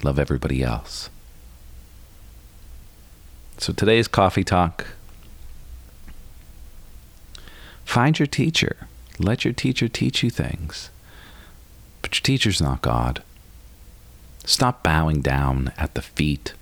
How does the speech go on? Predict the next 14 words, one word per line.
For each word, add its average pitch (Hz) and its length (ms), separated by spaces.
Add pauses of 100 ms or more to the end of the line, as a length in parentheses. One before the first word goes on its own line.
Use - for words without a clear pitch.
of - 160 (120)
other 78 240
human 73 540
beings 64 760 (1160)
and 73 180
worshiping 71 680
them 62 420 (220)
in 69 120
a 69 60
way 65 640
that 69 120
makes 64 360
them 64 280
godlike. 60 800